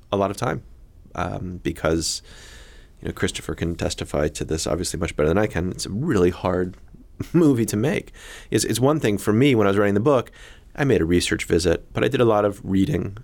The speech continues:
I did a lot of phone conversations. Christopher has to get in places, and, you know, you can't just talk to someone. I mean, shows their, part of what's so powerful about the film are the, the kind of humane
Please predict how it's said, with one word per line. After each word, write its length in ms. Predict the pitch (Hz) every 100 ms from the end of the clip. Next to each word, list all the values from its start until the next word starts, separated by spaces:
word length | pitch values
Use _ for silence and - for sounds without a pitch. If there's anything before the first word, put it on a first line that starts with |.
| -
I 40 |
did 120 | -
a 40 | -
lot 120 | 98
of 60 | -
phone 260 | - 95
conversations. 760 | 92 90 87 - - - 92 - - - -
Christopher 240 | - 127 208
has 120 | -
to 80 | -
get 320 | 80 - 98
in 260 | 101 143 123 - -
places, 500 | - - - - -
and, 220 | 53 62 -
you 100 | 85
know, 120 | -
you 120 | -
can't 260 | - 104 95
just 180 | 87 -
talk 160 | 92
to 60 | -
someone. 220 | 87 90
I 20 |
mean, 240 | 101 92 - - -
shows 420 | - - 95 92
their, 180 | 92 92 - - - - -
part 140 | 131
of 40 | 107
what's 140 | -
so 140 | -
powerful 600 | 90 - 104 110 101 90
about 400 | 90 87 92 -
the 80 | -
film 440 | 92 113 117 160 180 - - - -
are 140 | 190 190
the, 140 | - - - -
the 60 |
kind 240 | - 113 104
of 140 | -
humane 960 | - - - 107 101 98 95 95 95